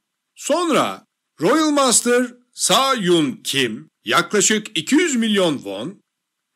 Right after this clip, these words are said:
O aile şimdi altı kişiyle yılda yaklaşık iki nokta üç milyar won kazanıyor.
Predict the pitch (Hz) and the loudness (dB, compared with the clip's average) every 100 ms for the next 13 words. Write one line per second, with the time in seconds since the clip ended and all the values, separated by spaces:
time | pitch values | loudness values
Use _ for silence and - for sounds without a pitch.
0 | _ - 302 311 269 185 143 104 85 110 | _ 0 2 4 4 4 2 -2 -6 -6
1 | 214 - - 285 370 294 285 277 - 190 | -10 -6 -2 0 -2 -2 -4 -4 -2 2
2 | 262 277 320 320 254 - 254 233 226 214 | 2 2 -2 0 2 2 2 2 2 2
3 | 120 143 180 175 180 165 160 160 151 160 | 0 0 2 2 4 4 2 0 2 2
4 | 151 - 139 269 311 302 254 - 254 254 | 0 -6 -4 0 2 2 0 0 2 2
5 | 262 302 302 - 226 214 226 214 175 - | 2 0 0 0 0 2 4 4 2 -2
6 | 156 - 110 101 98 90 85 - | -4 -4 -8 -8 -12 -16 -20 -20